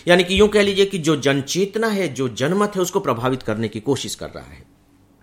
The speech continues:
तो ये जो मीडिया ट्रायल है, ये मीडिया का एक नकारात्मक पक्ष है।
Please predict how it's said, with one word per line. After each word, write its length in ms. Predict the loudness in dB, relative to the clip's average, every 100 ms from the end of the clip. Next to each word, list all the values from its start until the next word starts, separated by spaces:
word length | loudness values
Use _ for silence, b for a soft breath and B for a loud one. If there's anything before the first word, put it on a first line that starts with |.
| _ _ -20 B B 2
तो 60 |
ये 60 | 4
जो 140 | 4
मीडिया 400 | 2 0 4 2
ट्रायल 420 | 2 -2 0 0
है, 380 | 0 -4 -4 -8 _ -6
ये 240 | -2 -2 -2
मीडिया 360 | -4 -2 -4
का 120 | -4 -6
एक 160 | -6
नकारात्मक 680 | -10 -8 -10 -12 -12 -14 -14
पक्ष 280 | -20 -20
है। 80 | -20